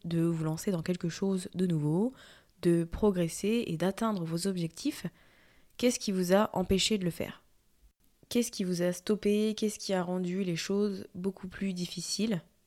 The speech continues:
Et le fait de, de tout noter, ben, ça vous aidera à déterminer s'il y a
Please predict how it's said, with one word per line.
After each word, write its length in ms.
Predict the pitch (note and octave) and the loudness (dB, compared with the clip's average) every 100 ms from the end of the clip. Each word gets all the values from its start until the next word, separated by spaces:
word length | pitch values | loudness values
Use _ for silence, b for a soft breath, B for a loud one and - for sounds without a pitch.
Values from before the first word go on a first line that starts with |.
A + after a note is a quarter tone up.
| _ _ _ _ - - - | _ _ _ _ -20 -20 -4
Et 80 | - | 2
le 80 | G3 | 2
fait 240 | F#3+ G#3+ | 2 2
de, 400 | G#3+ F3+ E3 D#3+ D#3+ | 4 4 2 0 -2
de 220 | D#3+ D#3+ | -2 -2
tout 240 | - C4+ | -2 0
noter, 340 | A3 E3+ A3 C4+ | 0 0 0 0
ben, 120 | F#3 | 0
ça 160 | - | 0
vous 180 | E3 E3+ | -2 0
aidera 580 | E3+ E3+ F3+ G#3 G#3 G#3+ | -2 0 0 0 0 -4
à 280 | - D#3 D3+ | -4 -4 -2
déterminer 680 | D3+ F#3 - F3+ E3+ E3+ G#3+ | -2 -2 0 0 0 0 -2
s'il 260 | A3 - D#3+ | -2 -6 -4
y 100 | E3 | -2
a 180 | F3+ | -2